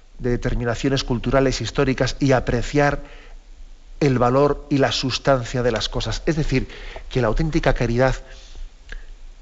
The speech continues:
tiene que ser iluminada por una verdad que nos rescate, dice, que rescate al hombre, hay que rescatarle al hombre de opiniones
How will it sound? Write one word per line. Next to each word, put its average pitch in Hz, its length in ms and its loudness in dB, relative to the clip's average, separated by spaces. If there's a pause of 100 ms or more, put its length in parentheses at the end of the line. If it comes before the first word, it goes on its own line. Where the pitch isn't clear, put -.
tiene 147 320 2
que - 460 2 (380)
ser 143 500 0
iluminada 127 760 0
por 123 160 -2
una 175 180 0
verdad 131 540 0 (720)
que 135 120 2
nos 135 260 2
rescate, - 800 0 (100)
dice, 123 280 -6
que 143 140 0
rescate 170 640 2
al 175 100 2
hombre, 127 360 0
hay 131 60 2
que 170 120 0
rescatarle 156 560 2
al 147 120 4
hombre 147 360 2 (340)
de 135 160 2
opiniones 143 760 2